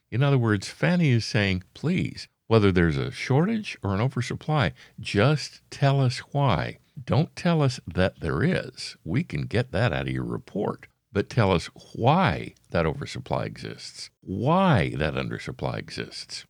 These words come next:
The same holds true for marketing times. Less than three months, three to six months, over six months. Why? Now, typically, if property values are increasing,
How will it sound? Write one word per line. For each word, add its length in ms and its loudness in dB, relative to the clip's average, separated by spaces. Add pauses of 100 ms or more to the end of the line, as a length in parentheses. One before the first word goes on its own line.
(140)
The 80 2
same 300 2
holds 240 0
true 180 -6
for 120 -4
marketing 480 -2
times. 420 -8 (260)
Less 240 2
than 120 2
three 200 2
months, 480 0
three 220 -2
to 80 -2
six 320 -6
months, 320 -2 (100)
over 220 0
six 260 -12
months. 340 -8 (560)
Why? 460 -4 (140)
Now, 160 -6
typically, 600 0 (220)
if 300 2
property 480 4
values 560 2
are 140 2
increasing, 880 -2